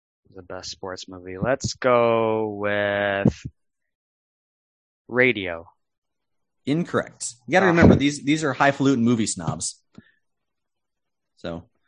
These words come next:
Speaker 2: that's
Speaker 1: I thought
Speaker 2: Kevin's
Speaker 1: Radio might get in there. That was, that was my pick with Radio. I don't know, maybe not.
Speaker 2: And that's why I didn't do all ten, 'cause I think half these movies you guys haven't seen, but I figured there was at least three in here you guys were familiar with. So Shannon, chance to steal here.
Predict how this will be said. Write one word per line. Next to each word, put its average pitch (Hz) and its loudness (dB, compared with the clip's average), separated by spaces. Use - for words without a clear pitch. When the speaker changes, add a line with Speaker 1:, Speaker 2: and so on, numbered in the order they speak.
Speaker 2:
that's 127 -2
Speaker 1:
I 143 0
thought 123 4
Speaker 2:
Kevin's 139 2
Speaker 1:
Radio 98 -6
might 95 -6
get 92 -8
in 90 -12
there. 85 -16
That 107 -6
was, 101 -10
that 120 0
was 107 -4
my 92 -10
pick - -12
with 90 -12
Radio. 85 -14
I 87 -10
don't 85 -16
know, 85 -20
maybe 87 -20
not. 95 -20
Speaker 2:
And 139 4
that's 180 2
why 196 6
I - 6
didn't 160 4
do 139 6
all 120 6
ten, 107 0
'cause - -12
I 110 0
think 110 -4
half 107 0
these 101 -4
movies 95 -4
you 95 -4
guys 98 0
haven't 92 -2
seen, 92 -4
but 87 -2
I 113 0
figured 254 -2
there 156 2
was 143 -2
at 131 -2
least 127 0
three 120 2
in 98 0
here 95 -2
you 92 0
guys 87 0
were 85 -4
familiar 85 -4
with. 87 -6
So 101 -4
Shannon, 107 4
chance 123 -2
to 123 0
steal 98 0
here. 82 -4